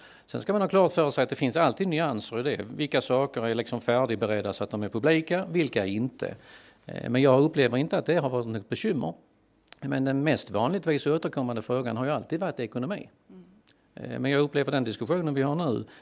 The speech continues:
Speaker 1: den ger ju sig på den också på ett adekvat sätt. Eh, och då uppmuntrar jag ju både mina efterträdare och alla andra som blir inblandade i det här. Fortsätt på den vägen. För det är först då vi kan ta ställning till vilken ambition vi ska ha.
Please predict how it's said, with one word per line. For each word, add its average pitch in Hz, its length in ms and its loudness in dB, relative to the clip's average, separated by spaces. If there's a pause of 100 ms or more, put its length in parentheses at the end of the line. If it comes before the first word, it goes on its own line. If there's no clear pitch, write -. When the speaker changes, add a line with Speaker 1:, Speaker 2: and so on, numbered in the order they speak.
Speaker 1:
den 151 160 0
ger 117 140 2
ju 107 80 2
sig 113 160 -4
på 190 220 0
den 160 240 0
också 139 300 -4
på - 100 -6
ett 156 80 -6
adekvat 156 480 -6
sätt. - 400 -10
Eh, 117 260 -14
och 135 100 -8
då 147 60 -4 (340)
uppmuntrar 151 420 0
jag 147 200 0
ju 120 80 0
både 139 200 0
mina 131 180 2
efterträdare 139 520 2
och 139 60 4
alla 143 160 4
andra 143 200 4
som 123 140 -2
blir 131 100 2
inblandade 120 380 4
i - 20 2
det 127 60 2
här. 98 100 0 (340)
Fortsätt 131 460 0
på - 60 -4
den 143 160 -2
vägen. - 420 -6
För 131 80 -2
det 123 60 2
är - 20 -2
först - 280 -2
då 156 80 2
vi 156 100 2
kan 120 160 -2
ta 117 80 -4
ställning 123 380 -2
till 113 140 -4
vilken 110 220 -2
ambition 107 420 -2
vi 98 80 -4
ska - 120 -10
ha. 147 120 -6